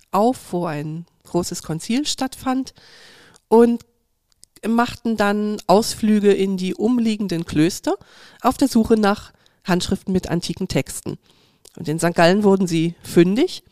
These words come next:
und, ähm, nahmen einige Handschriften mit,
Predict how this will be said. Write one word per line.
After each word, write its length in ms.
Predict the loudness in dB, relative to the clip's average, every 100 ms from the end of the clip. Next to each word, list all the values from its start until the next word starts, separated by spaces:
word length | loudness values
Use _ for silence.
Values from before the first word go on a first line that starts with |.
| _ _ _ -20 0
und, 420 | 6 6 6 2 -2
ähm, 440 | 2 2 0 -4 -8 _ _ _ _ _ _ _ _ -20 -20 -20 _ 0
nahmen 440 | 2 4 4 4
einige 500 | 2 2 2 0 0
Handschriften 640 | -2 -2 -4 -6 -2 0 2
mit, 440 | 2 0 -14 -14